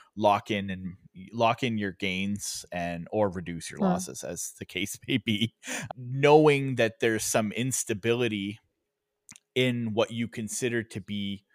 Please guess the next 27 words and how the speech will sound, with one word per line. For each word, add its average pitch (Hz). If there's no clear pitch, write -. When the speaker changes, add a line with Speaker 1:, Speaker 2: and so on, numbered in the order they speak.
Speaker 1:
something 107
that 92
is 87
supposed 107
to 110
be 95
stable. 95
We're 101
seeing 101
a 98
huge, 139
massive 117
run 117
up 98
on 92
U 113
S 92
D. 87
And 113
then 107
at 110
the 117
same 127
time, 113
we 104
see 113
this -